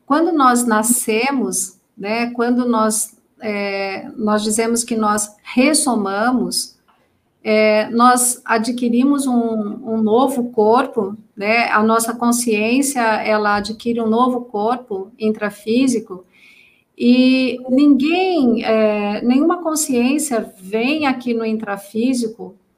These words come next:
pra, pra cometer suicídio, né? Então, assim, a, a gente tem uma,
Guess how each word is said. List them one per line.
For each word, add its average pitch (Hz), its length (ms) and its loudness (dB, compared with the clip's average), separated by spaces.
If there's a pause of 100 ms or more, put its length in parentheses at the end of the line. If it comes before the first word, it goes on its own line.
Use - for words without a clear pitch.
(540)
pra, 226 840 4
pra 247 140 -2
cometer 269 420 -2
suicídio, 269 760 -4 (760)
né? 226 400 -4 (120)
Então, 226 400 2
assim, 247 720 2
a, 208 320 -2
a 214 60 0
gente 233 440 -4 (120)
tem 262 420 4
uma, 226 580 4